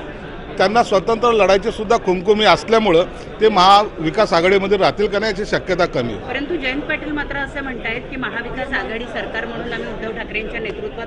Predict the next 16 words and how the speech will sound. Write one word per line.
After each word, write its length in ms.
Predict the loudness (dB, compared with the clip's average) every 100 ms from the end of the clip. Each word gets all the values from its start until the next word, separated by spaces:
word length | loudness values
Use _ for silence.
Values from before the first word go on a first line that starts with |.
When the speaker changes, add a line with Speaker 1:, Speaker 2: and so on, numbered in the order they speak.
| -8
Speaker 2:
लढलो, 320 | -8 -6 -6
त्यामुळे 260 | -6 -4 -4
आमच्यामध्ये 640 | -4 -6 -8 -10 -10 -10 -6
एक 160 | -6 -6 -10 -8
काहीतरी 500 | -6 -8 -10 -10 -12 -12 -12 -10
निर्णय 300 | -6 -4 -6
होऊन 440 | -6 -6 -6 -8 -10 -14 -6
येत्या 220 | -6 -6
काळामध्ये 380 | -4 -2 -4 -6
एक 240 | -8 -10 -8
चेहरा 280 | -6 -4
आमच्याकडे 440 | -4 -6 -10 -8 -6
पण 140 | -6
पुढे 220 | -6 -6
येऊ 280 | -6 -6 -8 -8
शकतो. 300 | -10 -10